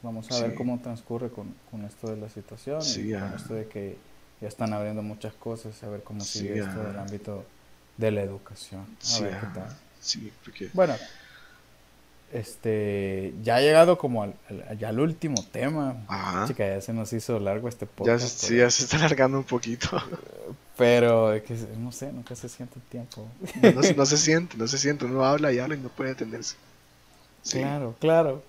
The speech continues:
Speaker 1: Como siempre te pido, Rodrigo,
Speaker 2: Sí.
Speaker 1: siempre que, que al final de cada podcast, donde
Speaker 2: Sí.
Speaker 1: nosotros hablamos siempre al final de música,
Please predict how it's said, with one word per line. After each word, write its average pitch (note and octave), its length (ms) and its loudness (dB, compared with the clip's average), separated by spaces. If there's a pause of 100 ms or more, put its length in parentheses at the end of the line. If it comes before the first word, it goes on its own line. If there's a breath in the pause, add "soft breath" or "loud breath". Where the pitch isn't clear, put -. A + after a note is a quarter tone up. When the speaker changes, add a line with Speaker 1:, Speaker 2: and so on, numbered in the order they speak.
(380)
Speaker 1:
Como D3+ 240 -2
siempre F3+ 280 2
te G3 120 4
pido, E3+ 520 2 (160)
Rodrigo, C#3 340 -2
Speaker 2:
Sí. B2 440 6
Speaker 1:
siempre A#2+ 400 -4
que, A2+ 300 -2
que - 80 -2
al A2 60 -2
final A#2 320 -6
de A#2+ 120 -2
cada B2+ 280 4
podcast, B2 600 -6 (600 soft breath)
donde A#2 160 -4 (400)
Speaker 2:
Sí. G#2+ 60 -6
Speaker 1:
nosotros A#2+ 720 -6 (720)
hablamos A#2+ 520 -2
siempre C#3 420 2
al D3 80 4
final E3 500 2
de E3+ 80 0
música, E3+ 600 -4